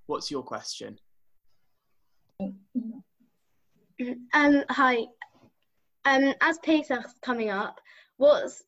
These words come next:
Speaker 2: your favourite part of the Seder, and do you have any family traditions?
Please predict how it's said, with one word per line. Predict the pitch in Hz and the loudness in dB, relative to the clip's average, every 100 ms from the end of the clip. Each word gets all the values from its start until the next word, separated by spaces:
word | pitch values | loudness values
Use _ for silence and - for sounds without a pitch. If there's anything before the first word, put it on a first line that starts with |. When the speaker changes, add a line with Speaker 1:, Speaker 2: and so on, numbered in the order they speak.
| _ _ | _ _
Speaker 2:
your | 240 254 247 | 2 2 4
favourite | 285 269 247 214 | 4 4 2 0
part | 247 226 208 - - | -2 -2 -2 -4 -8
of | 220 214 | -10 -6
the | 208 | -8
Seder, | 202 214 208 196 196 | -4 0 0 0 -4
and | 208 214 | -4 -4
do | 247 | -2
you | |
have | 240 240 | 0 0
any | 247 240 | 2 2
family | 240 233 233 220 | 2 -2 -2 -6
traditions? | - 214 196 190 190 214 226 - | -8 -12 -12 -14 -16 -20 _ -20